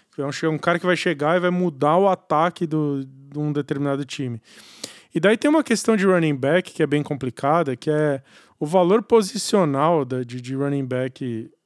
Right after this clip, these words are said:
hoje em dia é uma posição que vale muito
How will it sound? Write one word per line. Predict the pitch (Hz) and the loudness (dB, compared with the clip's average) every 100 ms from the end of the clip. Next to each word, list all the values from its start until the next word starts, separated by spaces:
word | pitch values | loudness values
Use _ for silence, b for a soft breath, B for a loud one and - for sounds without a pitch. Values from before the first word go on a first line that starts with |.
| - | -4
hoje | 151 156 | -2 0
em | 170 | 0
dia | 131 127 170 143 107 _ b b b b b _ _ _ - | -2 -4 -2 -2 -6 _ b b b b b _ _ _ -12
é | 190 | -6
uma | 180 180 | 0 0
posição | 190 - | 0 -2
que | 220 214 | -2 -2
vale | 156 180 208 | 2 2 4
muito | 196 214 277 | 0 -2 -6